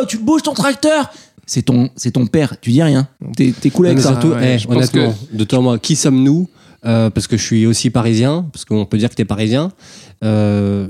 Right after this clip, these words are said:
Speaker 2: qui sommes-nous parisiens pour dire, euh, quelqu'un qui vient, euh, te chercher à l'école avec un tracteur, ça pose pas de problème, puisque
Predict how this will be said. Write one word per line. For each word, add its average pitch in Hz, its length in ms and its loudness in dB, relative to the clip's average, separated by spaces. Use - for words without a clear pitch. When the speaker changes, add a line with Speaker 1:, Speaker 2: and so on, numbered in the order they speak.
Speaker 2:
qui - 160 -4
sommes-nous 135 340 2
parisiens 127 600 0
pour 113 240 -2
dire, 139 340 0
euh, 107 800 0
quelqu'un 131 440 -2
qui 113 260 -2
vient, 123 200 0
euh, 107 200 0
te 117 100 -2
chercher 120 240 -2
à 120 40 2
l'école 127 200 0
avec 113 160 0
un 113 80 -2
tracteur, 139 480 0
ça - 200 -2
pose 123 160 0
pas 131 120 -2
de 120 60 -4
problème, 135 460 2
puisque - 320 -2